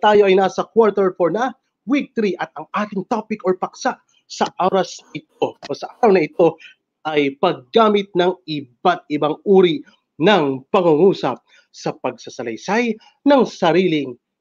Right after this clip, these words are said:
experience or karanasan. Ayan, magandang hapon sa S P V C S Division of Isabela, si Jovelyn Cristobal Parama.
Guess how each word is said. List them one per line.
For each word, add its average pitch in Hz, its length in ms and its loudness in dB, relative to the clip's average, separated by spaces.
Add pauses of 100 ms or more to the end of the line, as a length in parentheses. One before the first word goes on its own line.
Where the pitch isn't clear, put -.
(180)
experience 135 880 -4
or 175 160 2
karanasan. 156 720 2 (160)
Ayan, 285 160 -2 (240)
magandang 202 320 0
hapon 160 800 0
sa 139 480 0 (400)
S - 160 -16
P 165 240 -2
V 160 160 -6
C 160 320 -8
S 156 160 -6 (320)
Division 156 400 2
of 160 80 -4
Isabela, 147 480 -2
si 135 160 -14
Jovelyn 147 480 0
Cristobal 156 480 0 (320)
Parama. 160 560 -2